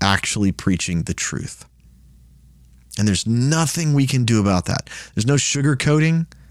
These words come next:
But it does lead to eternal life. And so it's worth it.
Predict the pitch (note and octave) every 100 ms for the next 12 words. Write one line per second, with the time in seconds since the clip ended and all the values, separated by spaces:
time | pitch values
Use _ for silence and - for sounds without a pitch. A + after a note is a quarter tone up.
0 | - - - - - - - - A#2+ G2+
1 | - C#3+ D3 A#2+ A#2 A#2+ A2 F2 G#2 F#2
2 | - - A2+ G2 E2 - F#2+ - - -
3 | _ _ - - A2 C3+ A#2+ A#2+ G#2+ G#2
4 | A2+ A#2 B2+ - - - -